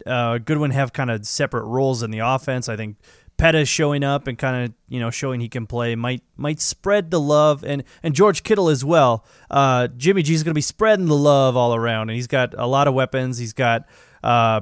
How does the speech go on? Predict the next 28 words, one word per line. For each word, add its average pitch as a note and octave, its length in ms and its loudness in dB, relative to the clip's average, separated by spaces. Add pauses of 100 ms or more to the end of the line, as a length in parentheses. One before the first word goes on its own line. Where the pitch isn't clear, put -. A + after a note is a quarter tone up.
Matt C3 280 -2
Breida C3+ 180 0
out B2+ 160 2
of A2+ 60 -6
the A2+ 40 -6
backfield B2 480 -2
he B2+ 80 -6
can B2 140 -8
pass A#2+ 360 -2
to. B2 340 -6
There's C#3 200 -4
lots A3 220 2
of D#3+ 60 -4
guys D3+ 400 4
that C3 180 -2
could B2+ 180 -4
be B2+ 80 -6
getting B2+ 220 -2
the A#2+ 60 -4
ball B2 280 2
out G#2 160 -6
there. G2 220 -12
So, A#2+ 440 -2 (440)
uh, A#2+ 200 0 (100)
love F3 400 6
Jimmy F#3+ 260 -2
G's D#3+ 300 -2
side. D3 400 2